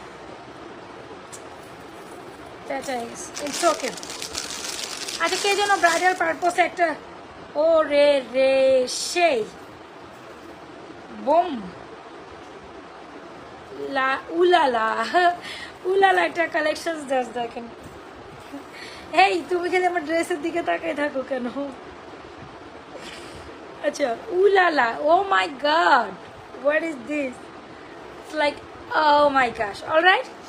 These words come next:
এটা দেখা মাত্র কি বলবো, oh my gosh,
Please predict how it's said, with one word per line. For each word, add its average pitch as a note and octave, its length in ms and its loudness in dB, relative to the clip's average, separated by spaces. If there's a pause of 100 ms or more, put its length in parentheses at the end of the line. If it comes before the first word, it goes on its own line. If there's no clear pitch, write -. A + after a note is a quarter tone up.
(300)
এটা E4+ 420 6
দেখা D4 300 2
মাত্র F4 400 -4
কি F#4 80 -2
বলবো, D4+ 380 -2 (500)
oh E4+ 400 6 (140)
my C#4+ 220 0 (120)
gosh, - 320 -2